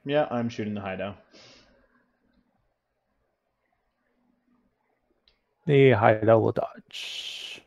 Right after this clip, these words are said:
Speaker 1: Cool. So from, like, here, should be inside sixteen. Yeah. So I'll just be on minus three. I'll be on ten.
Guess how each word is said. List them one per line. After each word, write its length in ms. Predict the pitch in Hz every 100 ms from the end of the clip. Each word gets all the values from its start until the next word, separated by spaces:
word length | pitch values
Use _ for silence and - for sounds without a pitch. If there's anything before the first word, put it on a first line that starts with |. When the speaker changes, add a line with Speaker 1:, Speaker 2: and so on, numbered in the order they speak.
| -
Speaker 1:
Cool. 180 | 156 - _ _ _ _ _ _
So 300 | - - -
from, 200 | - 69
like, 240 | 69 60 -
here, 340 | 165 165 160 - _ _ _ _ _ _ _ _ _ _ _
should 120 | -
be 80 | -
inside 420 | 57 - 57 -
sixteen. 440 | - - - - 120 -
Yeah. 180 | 135 - _ _ _ _ _ _
So 140 | 190
I'll 100 | 180
just 140 | 165 -
be 80 | 151
on 120 | 131
minus 240 | 117 113
three. 200 | - 101
I'll 80 | 104
be 100 | 107
on 140 | 104
ten. 240 | 104 98